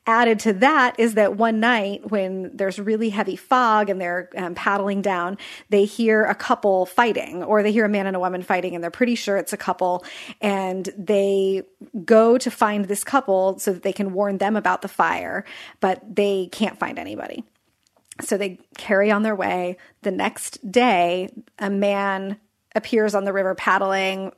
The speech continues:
by himself, and they don't know if this is the man that they heard in the couple, and if so, where's the woman and what happened? And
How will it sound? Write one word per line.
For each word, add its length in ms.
by 260
himself, 720
and 160
they 80
don't 200
know 320
if 200
this 160
is 120
the 80
man 200
that 140
they 80
heard 500
in 120
the 60
couple, 460
and 160
if 80
so, 640
where's 460
the 100
woman 800
and 220
what 100
happened? 880
And 680